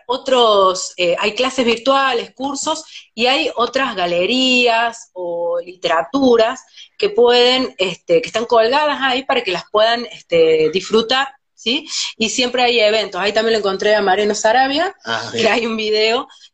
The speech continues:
Speaker 1: Este, así que, bueno, pueden interactuar en esta, eh, en este lugar, como les digo, es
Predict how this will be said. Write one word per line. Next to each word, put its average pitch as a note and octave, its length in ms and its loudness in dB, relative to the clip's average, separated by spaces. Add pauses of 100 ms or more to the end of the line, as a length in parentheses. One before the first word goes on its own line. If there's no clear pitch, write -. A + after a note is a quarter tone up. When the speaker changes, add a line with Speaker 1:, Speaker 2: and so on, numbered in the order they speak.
Speaker 1:
Este, F#3 840 4
así G#3+ 220 -2
que, B3+ 60 2
bueno, G#3 200 2
pueden C#4 180 0
interactuar C4+ 840 -2
en G3 120 -4
esta, A3 680 -2
eh, E3 280 0
en F#3+ 60 -6
este G3+ 200 -4
lugar, C4 420 2
como F3 140 -6
les E3+ 100 -10
digo, G3 220 2
es F3 260 -4